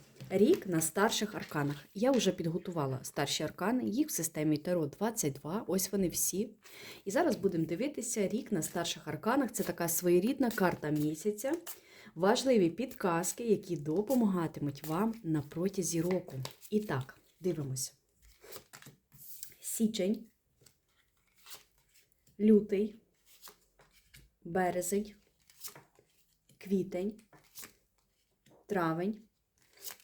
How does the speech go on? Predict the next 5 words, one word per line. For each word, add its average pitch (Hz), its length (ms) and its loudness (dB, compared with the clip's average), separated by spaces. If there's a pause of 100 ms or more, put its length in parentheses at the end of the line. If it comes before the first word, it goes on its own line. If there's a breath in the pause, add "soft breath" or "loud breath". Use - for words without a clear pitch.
(760)
червень, 175 640 -4 (1400)
липень, 185 600 -6 (1120)
серпень, 190 680 -6 (760)
вересень, 175 720 -8 (680)
жовтень, 180 840 -4